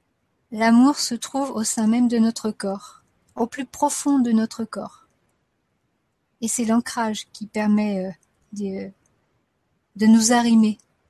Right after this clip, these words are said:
à cet amour. Donc, euh, si vous avez peur d'être ridicule, n'en parlez pas, tout simplement.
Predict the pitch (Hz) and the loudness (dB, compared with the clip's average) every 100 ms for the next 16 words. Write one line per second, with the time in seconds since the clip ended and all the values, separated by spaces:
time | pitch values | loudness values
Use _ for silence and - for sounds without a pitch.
0 | - 214 233 214 208 202 202 - - _ | -8 -4 -4 -4 -2 0 -2 -8 -18 _
1 | _ _ _ _ _ _ _ _ _ _ | _ _ _ _ _ _ _ _ _ _
2 | _ _ _ _ _ _ _ - - _ | _ _ _ _ _ _ _ -20 -20 _
3 | _ _ 233 233 - 240 226 220 214 _ | _ _ -4 -4 -4 -2 2 2 0 _
4 | _ _ _ _ _ _ _ _ _ - | _ _ _ _ _ _ _ _ _ -8
5 | 247 226 226 240 247 247 233 233 214 208 | -4 0 0 0 -2 -2 -4 -6 -6 -4
6 | 208 - 320 233 214 214 202 202 214 - | -8 -6 -2 0 0 -2 -6 -6 -6 -6
7 | 262 285 _ _ _ _ _ _ _ _ | -8 -10 _ _ _ _ _ _ _ _
8 | _ _ _ _ _ - 240 - 233 - | _ _ _ _ _ -12 -6 0 0 0
9 | 220 226 | 2 2